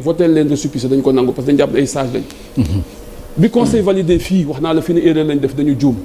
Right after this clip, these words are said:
Speaker 1: La liste des suppléants de Pastef et de Yewwi,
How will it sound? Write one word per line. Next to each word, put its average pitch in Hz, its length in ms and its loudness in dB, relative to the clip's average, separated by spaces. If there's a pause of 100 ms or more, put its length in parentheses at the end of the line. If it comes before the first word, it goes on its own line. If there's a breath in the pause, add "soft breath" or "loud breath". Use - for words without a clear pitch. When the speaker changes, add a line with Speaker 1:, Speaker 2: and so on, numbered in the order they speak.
(840)
Speaker 1:
La 170 180 6
liste 185 320 0
des 165 120 4
suppléants 170 460 -2 (600)
de 147 80 -2
Pastef - 460 -6 (460)
et 156 100 4
de 151 100 4
Yewwi, 151 300 0